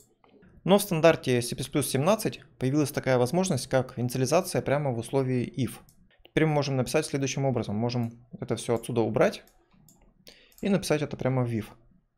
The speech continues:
И вот эта переменная, она будет валидна только здесь. То есть if else. Дальше она уже будет невалидна. Здесь мы уже использовать её не сможем. Если у вас появляется здесь какая-то ошибка,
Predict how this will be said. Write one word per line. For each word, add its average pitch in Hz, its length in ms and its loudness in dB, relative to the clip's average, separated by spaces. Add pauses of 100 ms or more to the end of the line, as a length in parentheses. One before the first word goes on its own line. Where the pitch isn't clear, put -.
(680)
И - 60 0
вот 151 100 2
эта 180 140 4
переменная, 185 420 4
она 147 100 2
будет 143 200 -2
валидна 143 340 0
только 135 260 -2
здесь. 117 340 -4 (440)
То 120 120 -8
есть 107 220 -8
if - 300 -6
else. 107 340 -2
Дальше 143 280 0
она 127 100 0
уже 127 120 0
будет 117 200 -4
невалидна. 120 540 -2
Здесь 127 240 -4
мы 123 100 -2
уже 113 160 -4
использовать 123 360 -6
её 120 100 -4
не 117 100 -4
сможем. - 460 -6 (600)
Если 160 200 0
у - 20 6
вас 165 120 6
появляется 160 460 4
здесь 143 100 -2
какая-то 147 260 0
ошибка, 135 440 0